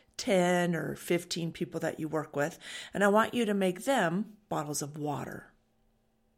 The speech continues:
Okay, do you got the picture? Now, I want to ask you which ones of those bottles of water and soda have been shaken up.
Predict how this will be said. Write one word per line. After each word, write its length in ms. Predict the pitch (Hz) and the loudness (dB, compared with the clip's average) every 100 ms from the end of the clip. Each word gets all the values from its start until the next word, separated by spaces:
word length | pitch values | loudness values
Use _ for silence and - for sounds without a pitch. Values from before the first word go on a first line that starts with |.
| _ _ _ _ _ - | _ _ _ _ _ -8
Okay, 140 | 190 | -4
do 80 | 190 | -2
you 60 | 180 | -2
got 220 | 202 202 | -2 -4
the 60 | |
picture? 520 | - - 214 254 254 254 _ _ _ _ _ _ _ _ - - - - - | -6 -4 -4 -2 -4 -6 _ _ _ _ _ _ _ _ -20 -20 -20 -20 -8
Now, 300 | 214 233 233 | 2 6 8
I 80 | 233 | 6
want 240 | 233 240 - | 6 2 0
to 240 | - - | -4 2
ask 500 | 233 285 294 - - | 4 6 4 0 0
you 600 | 196 165 139 120 135 180 - _ _ - - - | 2 4 4 0 -4 -8 -16 _ _ -20 -20 -4
which 500 | 180 294 359 - 254 | 4 4 6 2 0
ones 720 | 202 220 190 165 160 208 - - | 2 6 6 4 0 -2 0 2
of 180 | 196 | 2
those 340 | 190 196 196 185 | 4 6 4 2
bottles 600 | 185 190 190 190 185 175 | 2 4 6 4 2 2
of 240 | 165 147 | 0 0
water 720 | 165 175 175 151 135 185 - - | 4 6 6 4 0 -2 -4 -2
and 240 | 175 165 160 | 0 2 2
soda 680 | - 240 254 165 - - - _ _ - | 2 4 4 2 -2 -6 -12 _ _ -2
have 220 | 170 165 | -2 4
been 180 | 175 160 | 4 6
shaken 420 | - 165 147 190 | 4 4 2 2
up. 260 | 247 - | 2 0